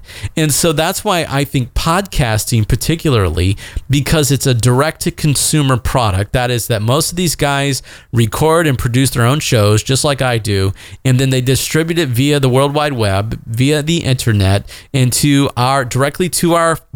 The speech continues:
our iPhones, and then you can listen to it. I'm telling you, go out and actively identify five or six podcasts that will help you pursue and develop a higher life. You know, finally,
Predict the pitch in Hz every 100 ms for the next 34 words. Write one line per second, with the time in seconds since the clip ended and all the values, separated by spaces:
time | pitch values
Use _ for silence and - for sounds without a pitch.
0 | - _ - 135 143 - 131 131 - 98
1 | 92 107 - - - 135 151 151 156 175
2 | 160 165 - 156 - 104 80 - - 151
3 | - - 175 170 120 92 98 - - _
4 | 127 110 143 170 170 170 - 147 - 131
5 | 143 156 135 147 156 - 131 117 131 127
6 | - 120 107 - - 131 147 160 - 147
7 | 127 - - 117 117 - 107 95 92 -
8 | - - - 123 127 127 - 117 98 -
9 | - 180 - 131 101 95 95 95 - -
10 | _ - 131 - - 160 160 165 151 135
11 | 123 107 117 110 107 - 113 - 110 107
12 | 98 95 78 - - _ - - - _
13 | _ - 147 143 135 - - 170 170 139
14 | 123